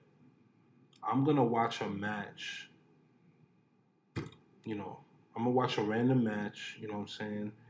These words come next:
"And I'm gonna come on the pod and talk about it. And then basically you can give me insight as to, like, what was going on and blah, blah, blah. And I, and I can give you my perspective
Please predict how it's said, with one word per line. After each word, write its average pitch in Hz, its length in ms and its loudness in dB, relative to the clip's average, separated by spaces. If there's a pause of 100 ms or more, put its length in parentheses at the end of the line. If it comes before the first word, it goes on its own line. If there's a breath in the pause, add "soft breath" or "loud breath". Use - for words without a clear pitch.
(300 soft breath)
"And 110 140 -6
I'm 110 120 2
gonna 110 120 0
come 117 140 2
on 113 80 2
the 110 60 0
pod 110 260 0
and 104 100 -2
talk 110 260 -2
about 107 280 -2
it. 107 80 -2
And 110 100 0
then 110 140 4
basically 120 440 0
you 120 100 0
can 120 140 2
give 117 140 0
me 113 160 2
insight 110 400 -4
as 104 260 -6
to, 107 120 -12
like, 98 220 -6 (380 soft breath)
what 113 180 -2
was 107 140 -6
going 107 280 -2
on 107 420 -2
and 98 220 -12
blah, 101 120 -6
blah, 101 120 -6
blah. 104 300 -4
And 101 100 -10
I, 101 100 -6 (300 soft breath)
and 104 100 -4
I 110 80 2
can 113 180 0
give 110 200 2
you 110 80 -2
my 107 260 2
perspective 101 800 -6